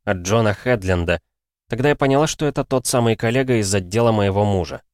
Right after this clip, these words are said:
Грэм сказал: 'Я только сегодня днем узнал, что ваш муж в больнице. Я живу недалеко от собора Святого Павла. Могу я повидать его завтра?' Я ответила: 'Боюсь, нет, Грэм. В данный момент он хочет видеть только семью.'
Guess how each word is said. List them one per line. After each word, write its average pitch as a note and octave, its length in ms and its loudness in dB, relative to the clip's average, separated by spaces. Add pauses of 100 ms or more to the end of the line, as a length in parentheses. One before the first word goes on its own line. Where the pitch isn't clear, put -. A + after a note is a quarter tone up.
(100)
Грэм A#2+ 260 0
сказал: G2+ 480 0 (560)
'Я A2+ 140 -2
только A2+ 260 0
сегодня A2 460 0
днем A#2+ 320 2
узнал, G2+ 320 2
что - 200 -4
ваш F#2 180 0
муж G2 180 2
в F2 100 -6
больнице. F#2 540 0 (260)
Я A2 140 0
живу C#3 220 2
недалеко C#3 420 2
от D3 140 2
собора C3 320 2
Святого A#2+ 420 0
Павла. E2+ 400 0
Могу G2+ 260 -2
я E3 100 0
повидать A#2+ 440 0
его F2 220 0
завтра?' E2+ 440 -2 (540)
Я A2+ 240 -2
ответила: A#2 460 0
'Боюсь, A2 440 -4
нет, A#2 220 0
Грэм. E2+ 360 0 (220)
В G2 120 -8
данный A2 300 0
момент A2 420 0
он F#2+ 120 2
хочет F#2+ 320 -4
видеть G2+ 320 -6
только F#2 260 -6
семью.' F2 520 -4